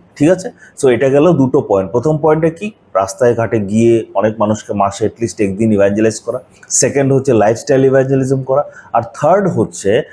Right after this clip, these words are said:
আপনার মণ্ডলীতে আপনি চেষ্টা করুন যাতে অবিশ্বাসীদেরকে নিয়ে আসতে পারেন। আশীর্বাদের লোভ দেখিয়ে নয়,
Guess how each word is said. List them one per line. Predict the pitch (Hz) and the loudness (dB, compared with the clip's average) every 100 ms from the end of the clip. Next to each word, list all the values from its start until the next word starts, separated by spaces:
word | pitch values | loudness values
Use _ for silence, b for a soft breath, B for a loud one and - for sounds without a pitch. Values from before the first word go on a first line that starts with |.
| B B | B B
আপনার | 127 - 165 | -2 0 2
মণ্ডলীতে | 131 117 147 185 196 220 196 170 | 4 4 4 4 4 4 2 0
আপনি | 131 143 | 0 -2
চেষ্টা | 139 139 - 135 | -2 -2 0 -2
করুন | 120 131 175 | 0 0 2
যাতে | 165 120 - | 2 0 0
অবিশ্বাসীদেরকে | 185 113 117 - 123 - 135 135 160 | 0 2 -2 -4 -10 -6 -4 -2 -2
নিয়ে | 117 98 95 | -2 0 0
আসতে | 95 - - | 0 -4 -6
পারেন। | 87 82 78 - b b - | -2 -2 -6 -18 b b -8
আশীর্বাদের | 101 117 135 135 139 | -6 0 0 2 2
লোভ | 135 131 131 | 4 2 0
দেখিয়ে | 139 135 160 | -2 0 0
নয়, | 151 143 | 2 2